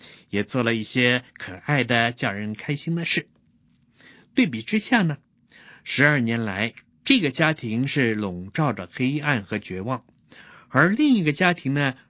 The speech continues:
充满着欢笑和美好的时光。所以他们是从不同的角度来接近耶稣的。这个女人在黑暗绝望中，她只有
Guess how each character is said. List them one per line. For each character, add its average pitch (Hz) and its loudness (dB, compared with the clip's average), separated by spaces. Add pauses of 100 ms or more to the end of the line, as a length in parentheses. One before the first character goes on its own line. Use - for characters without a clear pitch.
充 139 -4
满 92 -4
着 90 -8
欢 120 -2
笑 107 0
和 110 -6
美 113 -2
好 90 -8
的 80 -14
时 98 -4
光。 131 -2 (1200)
所 - 2
以 156 2
他 - -2
们 202 4
是 165 0
从 135 -4
不 202 -2
同 139 -4
的 151 0
角 92 -6
度 - 0 (380)
来 104 -2
接 151 2
近 98 -2
耶 95 -10
稣 90 -16
的。 - -18 (1120)
这 285 4
个 240 6
女 127 4
人 104 -2 (380)
在 127 0
黑 156 4
暗 139 -2
绝 117 -6
望 131 -6
中， 147 -4 (560)
她 196 -2
只 - -4
有 202 0